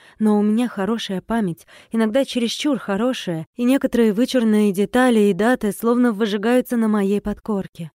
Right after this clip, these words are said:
Больше всего бросаются в глаза крупные сделки за услуги подрядчика пятилетней давности.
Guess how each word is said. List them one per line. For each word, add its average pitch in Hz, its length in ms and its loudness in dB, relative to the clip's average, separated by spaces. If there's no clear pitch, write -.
Больше 220 400 0
всего 247 280 0
бросаются 226 560 0
в 185 60 -4
глаза 196 340 0
крупные 208 520 0
сделки 233 420 0
за 202 160 0
услуги 220 460 -2
подрядчика 240 640 -2
пятилетней 214 580 -2
давности. 165 640 -4